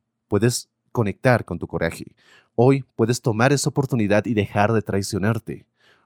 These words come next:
Hoy puedes recuperar el control de tu vida. Y hacerlo es asumir el papel protagónico que tienes en la misma. Deja de traicionarte a ti mismo. Deja de mentirte, de autoengañarte.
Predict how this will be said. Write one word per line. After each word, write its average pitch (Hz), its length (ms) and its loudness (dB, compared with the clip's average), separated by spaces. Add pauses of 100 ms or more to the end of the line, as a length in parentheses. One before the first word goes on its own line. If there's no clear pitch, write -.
Hoy 117 320 4 (140)
puedes 104 240 2
recuperar 110 500 -2
el 123 120 -4
control 90 440 -2
de 87 100 -6
tu 95 100 -8
vida. 101 400 -6 (540)
Y - 80 -2
hacerlo 92 640 0 (300)
es - 140 -4
asumir 127 320 0
el 139 100 2
papel 107 500 0
protagónico 95 880 -2
que 87 120 -8
tienes 80 580 -10 (120)
en 98 120 -8
la 76 100 -6
misma. - 440 -16 (880)
Deja - 400 0 (180)
de 87 100 -6
traicionarte 92 500 -2
a - 20 -12
ti 98 100 -8
mismo. 98 400 -8 (520)
Deja 95 260 -2
de 101 120 -2
mentirte, 90 580 -4
de 73 120 -6
autoengañarte. 90 920 -6